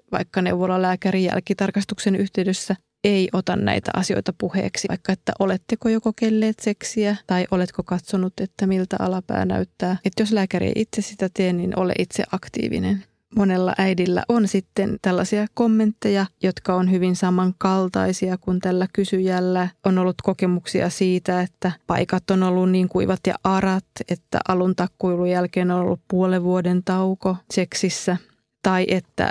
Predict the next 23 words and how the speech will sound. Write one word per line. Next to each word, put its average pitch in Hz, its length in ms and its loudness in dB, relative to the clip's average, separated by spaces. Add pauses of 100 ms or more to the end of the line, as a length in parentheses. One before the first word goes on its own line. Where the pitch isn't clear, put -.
(140)
varsinkin 190 420 0
semmoisen 180 360 0
nopean 190 380 2
synnytyksen, 185 640 0
jossa 180 300 -2
on 180 100 -2
tullut 180 260 0
repeämiä 185 640 0
enemmän, 185 600 2 (160)
niin 180 260 2 (140)
niiden 180 380 2
aiheuttamista 185 720 0
jälkikivuista 180 840 -2 (100)
puhutaan 180 480 0
ihan 208 300 2
liian 202 360 0
vähän. 185 340 0 (140)
Nämä 208 140 2
on - 80 -2
aikamoisia 214 560 2
tabuaiheita 180 800 0
meillä. 185 360 -4 (300)
Tai 175 240 2